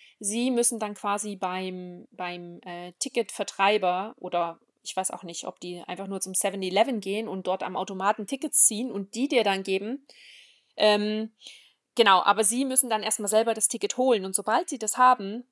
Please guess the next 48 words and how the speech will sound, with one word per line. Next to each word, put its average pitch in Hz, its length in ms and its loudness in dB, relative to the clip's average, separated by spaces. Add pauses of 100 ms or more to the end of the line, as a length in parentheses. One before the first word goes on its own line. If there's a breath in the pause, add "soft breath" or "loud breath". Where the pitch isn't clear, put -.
dann 220 240 -4
sagen 233 280 2
sie 220 120 -6
dir, 240 200 -2
"Okay, 285 420 -4
ich - 160 -4
habe 240 600 0
jetzt, - 460 -2
äh, 208 260 -2
ein 196 240 -4
Boxticket 269 640 0
B 247 320 0
für 294 160 -6
dich. - 480 -4
Ähm, 240 420 0
du 233 100 -2
hast 220 220 4
zwar 214 220 2
C 233 280 2
bes-, 220 260 -4
nee, 196 140 -2
du 208 80 0
hast 208 140 0
zwar - 120 0
A 220 100 4
bestellt, 220 520 0
äh, 208 240 -4
ist - 140 0
jetzt - 200 -4
ein, 233 600 -2
eine 220 240 -2
Box 233 260 4
weiter 214 200 4
hinten, 302 520 -2 (560)
ähm, 233 380 0
aber 208 180 0
das 226 200 2
ist - 120 0
das, 220 220 2
was 214 160 0
ich - 120 -6
bekommen 254 380 0
hab." 240 260 -2
Und 208 360 -4
dann 185 280 -6 (160)
geben 196 180 -4
die 196 120 -4
auch 185 160 -4